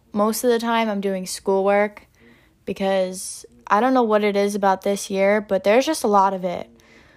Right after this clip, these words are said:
I don't know if it's because we're going every other day. It might be because I'm in three A P classes this year as opposed to just one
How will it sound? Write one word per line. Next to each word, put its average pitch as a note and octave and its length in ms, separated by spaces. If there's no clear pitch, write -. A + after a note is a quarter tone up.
I - 120
don't A#3+ 120
know A#3 120
if A3+ 100
it's A3 140
because A3 280
we're G3+ 100
going G3 440
every F#3+ 260
other F3+ 240
day. A3 720
It G3 80
might G#3 240
be G#3+ 120
because G3+ 320
I'm F#3+ 120
in F#3+ 160
three G3+ 320
A F#3+ 140
P A3+ 280
classes G#3+ 500
this G3+ 260
year G3 300
as F#3 160
opposed F#3 420
to F#3+ 80
just F3+ 240
one G3 680